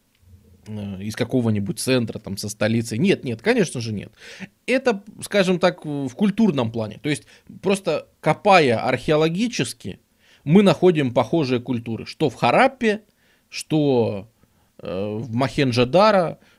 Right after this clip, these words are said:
э, что в Далавире и в других городах. М, поэтому мы просто говорим, что вот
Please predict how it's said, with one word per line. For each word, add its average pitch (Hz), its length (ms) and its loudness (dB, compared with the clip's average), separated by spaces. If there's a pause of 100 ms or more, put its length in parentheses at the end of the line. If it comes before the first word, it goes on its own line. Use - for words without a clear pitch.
э, 110 320 -8
что 135 380 0
в 110 100 -4
Далавире 135 800 2 (320)
и 135 320 -6
в 113 80 -2
других 123 360 0
городах. 107 500 0 (720)
М, 110 280 -10
поэтому 214 380 4
мы 180 160 6
просто 170 340 -2
говорим, 147 240 -2
что 120 220 -6
вот 139 260 -6